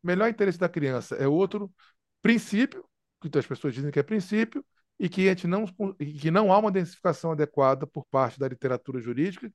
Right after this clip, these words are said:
que é o dever da literatura jurídica densificar isso, porque se eu deixar a cargo de julgados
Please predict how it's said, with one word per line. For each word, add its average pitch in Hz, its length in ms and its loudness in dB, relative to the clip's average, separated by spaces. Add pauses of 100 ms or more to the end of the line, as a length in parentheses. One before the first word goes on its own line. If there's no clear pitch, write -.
que 170 160 4
é 202 100 10
o 226 60 2
dever 202 360 4
da 190 80 4
literatura 156 480 -2
jurídica 147 500 -2 (400)
densificar 165 640 2
isso, 127 300 2
porque 143 220 -4
se - 80 -6
eu 156 40 -4
deixar 175 340 4
a 214 40 4
cargo 147 380 4
de 143 300 -2 (360)
julgados 147 800 4